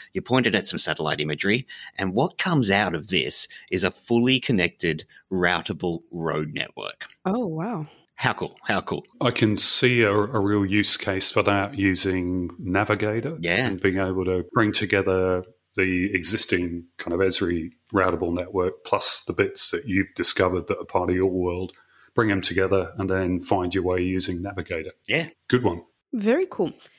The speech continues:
Speaker 2: Well, for my pick, I couldn't decide, so I have two. Is that okay?
Speaker 1: Oh, why not?
Speaker 3: Okay.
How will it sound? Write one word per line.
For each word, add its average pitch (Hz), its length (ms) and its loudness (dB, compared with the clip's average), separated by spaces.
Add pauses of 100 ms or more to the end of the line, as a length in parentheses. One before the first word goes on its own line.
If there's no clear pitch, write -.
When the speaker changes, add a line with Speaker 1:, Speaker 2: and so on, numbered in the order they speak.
(140)
Speaker 2:
Well, 262 120 4
for 285 100 2
my 262 240 6
pick, 311 400 -2
I 247 120 2
couldn't 311 500 0
decide, 254 480 0
so - 240 -6
I 247 140 0
have 214 320 -4
two. 277 360 0
Is 226 100 -4
that 254 120 0
okay? 320 280 0 (120)
Speaker 1:
Oh, 117 260 2
why 123 140 8
not? 131 280 4 (280)
Speaker 3:
Okay. 110 440 4